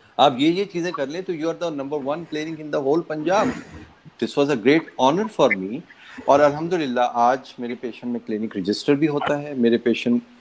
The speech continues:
का complete record भी हम maintain करते हैं। मेरे पास हर patient की prescription मौजूद है, उसकी allergies की history मौजूद है, plus मैं अपने patient को, अ, proper refer करता हूँ on a referral form, और जब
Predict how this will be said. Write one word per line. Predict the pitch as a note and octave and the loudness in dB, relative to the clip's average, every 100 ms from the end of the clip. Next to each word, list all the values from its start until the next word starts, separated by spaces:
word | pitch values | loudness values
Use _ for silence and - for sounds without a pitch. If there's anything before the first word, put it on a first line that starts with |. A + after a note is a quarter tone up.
| - - | -4 0
का | A2+ | 0
complete | - A#2+ G#2+ B2+ C3+ G#2 | 4 2 6 6 4 2
record | A2 A#2 C3 C3 | 4 6 6 4
भी | D#3+ | 0
हम | D3+ | 2
maintain | C#3 C3+ C#3+ C#3+ | 0 0 -2 -2
करते | C#3+ C3+ - | -2 -4 -4
हैं। | D3 | -6
मेरे | C#3+ A#2 | -2 -2
पास | A2+ C3+ - | 0 -2 -2
हर | D3+ | -2
patient | F#3+ - D#3+ - D#3 C#3 | -2 0 0 -2 -8 -4
की | C#3+ | -6
prescription | D3 C3 - E3+ - F#3 | -6 -8 -4 -4 -4 -4
मौजूद | E3+ D#3 E3 D#3+ | -4 -2 -2 -2
है, | D#3+ | -4
उसकी | D3 C#3+ | -4 -2
allergies | B2 B2+ C3+ E3+ | 0 0 0 -2
की | F3+ | 0
history | E3 - E3 | -2 -2 -4
मौजूद | D3+ D3+ D#3 D#3+ | -2 -2 -2 -2
है, | F3 - - - _ | -4 -6 -20 -20 _
plus | G#3 A3+ - - C#3 | 4 4 0 -6 0
मैं | C#3+ | 0
अपने | C#3+ | 0
patient | C3+ C#3 C#3+ D3 | -2 -2 -4 -4
को, | D#3 D#3+ | -2 -2
अ, | E3+ _ _ _ A#2+ A#2 A2+ A2+ G2+ - A2 | -4 _ _ _ 2 4 4 0 -6 -14 -14
proper | G#2+ - C#3+ C#3 D#3 | -12 2 2 4 0
refer | A#2 B2+ F#3 | -2 -4 -4
करता | D#3+ E3 - D#3+ | -4 -6 -4 -6
हूँ | D#3+ D#3 B2+ | -4 -6 -8
on | |
a | A#2+ G2+ | -6 -4
referral | G#2 A#2 - F#3 | -4 -2 0 0
form, | F3+ D#3+ D#3 D#3 - _ - - - | 0 0 0 -2 -8 _ -20 -18 0
और | B2 C3+ G#2+ | 2 2 2
जब | C3+ | -2